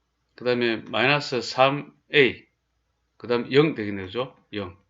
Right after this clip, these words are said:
그럼 A, A 마이너스 삼은 제로. 그 다음에 A는 영 또는 삼이 되죠. 음. 그럼 A가 영 또는 삼이니까 A가 영일 때는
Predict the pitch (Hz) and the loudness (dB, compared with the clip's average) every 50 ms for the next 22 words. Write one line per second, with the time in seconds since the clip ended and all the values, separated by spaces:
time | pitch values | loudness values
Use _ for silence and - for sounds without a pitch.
0 | _ _ - - 110 110 113 - 131 139 139 135 131 131 147 156 151 - _ _ | _ _ -12 -10 -10 -10 -6 -2 2 4 4 4 4 2 0 -4 -6 -10 _ _
1 | _ _ _ _ _ _ - 139 139 143 143 135 123 107 104 107 110 120 120 117 | _ _ _ _ _ _ -2 0 0 0 0 -2 -2 -2 -2 -2 -2 -2 -4 -4
2 | - 120 110 - - - - 123 127 135 147 151 156 151 - _ - - 131 - | -6 -10 -10 -10 -10 -8 -6 -6 -4 -4 -4 -6 -8 -10 -12 _ -2 0 0 0
3 | 98 - _ _ _ _ _ _ _ _ _ _ _ _ _ _ _ _ _ _ | -2 -6 _ _ _ _ _ _ _ _ _ _ _ _ _ _ _ _ _ _
4 | _ _ 110 110 113 110 - 120 160 160 156 139 135 147 156 160 160 - _ _ | _ _ -6 -4 -4 -2 0 2 4 4 4 4 2 0 -2 -4 -6 -12 _ _
5 | _ _ _ _ _ _ _ _ _ _ _ _ _ - 117 127 135 131 135 - | _ _ _ _ _ _ _ _ _ _ _ _ _ -6 -4 -2 -2 -2 0 0
6 | 151 156 170 180 196 208 - _ _ _ _ _ _ _ _ _ _ _ _ _ | 2 2 2 2 0 -2 -8 _ _ _ _ _ _ _ _ _ _ _ _ _
7 | _ - - - 220 214 156 110 101 92 - 104 123 156 165 - _ _ _ _ | _ -4 0 2 2 2 2 -2 -4 -8 -8 -8 -8 -8 -8 -10 _ _ _ _
8 | _ _ _ _ _ _ _ _ _ _ _ _ _ - 101 98 95 95 92 - | _ _ _ _ _ _ _ _ _ _ _ _ _ -18 -16 -16 -14 -16 -16 -20
9 | _ _ _ _ _ - - - - _ - 151 143 143 156 196 202 196 175 165 | _ _ _ _ _ -20 -20 -20 -20 _ -4 -2 0 4 6 8 8 10 8 8
10 | 147 131 127 127 131 127 - 165 170 175 180 185 180 - - - 185 180 175 143 | 8 8 6 2 0 -2 0 2 4 4 4 4 2 -2 -2 2 2 2 4 2
11 | 117 110 107 - - 135 123 104 92 92 - - _ _ _ _ _ _ _ _ | 2 0 0 2 4 4 4 4 2 -2 -10 -20 _ _ _ _ _ _ _ _
12 | _ _ _ _ _ _ _ _ _ _ _ _ _ _ _ _ _ _ _ _ | _ _ _ _ _ _ _ _ _ _ _ _ _ _ _ _ _ _ _ _
13 | - 185 190 190 180 156 143 151 180 202 196 175 151 - 131 120 120 135 139 143 | 4 6 8 10 10 8 8 8 6 6 6 4 4 4 4 4 6 4 4 4
14 | 139 135 131 123 110 104 98 90 87 87 87 | 4 4 2 2 0 0 -4 -6 -10 -12 -16